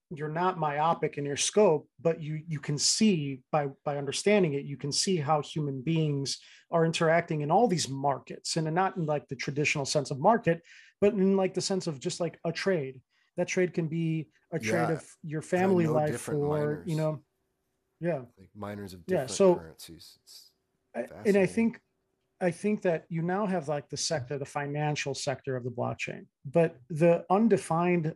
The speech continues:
Speaker 1: part of it is how it's going to continue to interface with our life and what other institutions are gonna come online and what that means for them and how they will change. You know, banking, for example,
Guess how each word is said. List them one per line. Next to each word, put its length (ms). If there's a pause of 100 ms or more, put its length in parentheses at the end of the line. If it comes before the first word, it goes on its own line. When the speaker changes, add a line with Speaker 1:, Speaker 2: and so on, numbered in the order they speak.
(140)
Speaker 1:
part 220
of 140
it 120
is 200
how 360
it's 100
going 200
to 120
continue 360
to 120
interface 680
with 140
our 300 (280)
life 320
and 140
what 160
other 240
institutions 640
are 80
gonna 160
come 220
online 420
and 80
what 120
that 120
means 260
for 140
them 280
and 100
how 120
they 140
will 160
change. 540 (280)
You 100
know, 60
banking, 640
for 140
example, 580